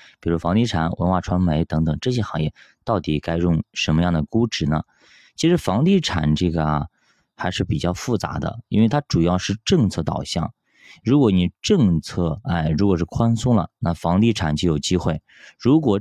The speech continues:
政策收紧了，那房地产直接就趴窝。比方说以前，对吧？那么国家鼓励房地产，十年前，对吧？房地产是红红火火啊，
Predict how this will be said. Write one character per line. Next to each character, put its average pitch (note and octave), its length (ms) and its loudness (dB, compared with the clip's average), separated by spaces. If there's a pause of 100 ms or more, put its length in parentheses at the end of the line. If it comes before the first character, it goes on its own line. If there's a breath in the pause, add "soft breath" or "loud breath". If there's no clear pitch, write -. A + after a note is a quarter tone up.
政 F3 260 4
策 E2+ 200 -2
收 B2 200 0
紧 D2+ 200 -2
了， D#2 160 0 (120)
那 E2+ 120 -2
房 F2 240 0
地 G2 80 2
产 D#2 180 -2
直 - 100 -6
接 F2+ 120 2
就 E2+ 140 0
趴 - 280 -4
窝。 F#2 320 0 (260 soft breath)
比 F#2+ 120 -2
方 A2+ 160 0
说 B2+ 100 2
以 F#2+ 160 2
前， D#2+ 300 -2
对 F2+ 100 2
吧？ E2+ 140 0 (320 soft breath)
那 G2+ 100 0
么 G2 120 4
国 F2 200 -2
家 F#2+ 200 0
鼓 D#2+ 280 -2
励 F#2+ 420 2
房 E2 180 -2
地 F2 100 2
产， D2 300 -4 (120)
十 - 140 -6
年 E2 140 2
前， D#2 300 -4 (140)
对 D#2+ 80 -6
吧？ D#2+ 140 -4
房 F2+ 160 -2
地 F2+ 40 2
产 D#2+ 240 0
是 E2+ 200 -4
红 B2 340 -2
红 G2+ 220 0
火 F#2+ 200 -2
火 - 200 -6
啊， E2 180 -4